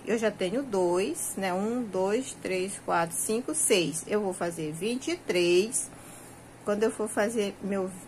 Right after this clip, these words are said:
o, o vi-, o número vinte e quatro, aí eu volto com vocês, ok? É só pegar por aqui, ó. Vai pegando por aqui, assim, ó, segurando e fazendo o ponto alto de vocês, até você ficar com vinte e três pontos contando o total, tá?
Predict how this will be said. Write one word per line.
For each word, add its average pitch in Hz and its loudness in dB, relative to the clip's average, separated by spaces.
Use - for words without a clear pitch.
o, 185 0
o 202 0
vi-, 233 -2
o 220 4
número 202 2
vinte 285 -2
e - -2
quatro, 214 4
aí 220 6
eu 220 6
volto 220 0
com 240 -2
vocês, 262 -4
ok? 226 0
É 285 2
só 220 -2
pegar 240 -2
por 247 -2
aqui, - -6
ó. - -6
Vai 165 -4
pegando 202 -2
por 190 -6
aqui, 196 -6
assim, 190 -6
ó, 180 -6
segurando 185 -2
e 226 -6
fazendo 202 -2
o - -6
ponto 214 -4
alto 208 -2
de 220 -10
vocês, 226 -4
até 170 -4
você 214 -4
ficar 226 2
com 220 4
vinte 269 2
e 339 4
três 262 4
pontos 233 0
contando 233 0
o 247 -4
total, 185 -4
tá? 262 2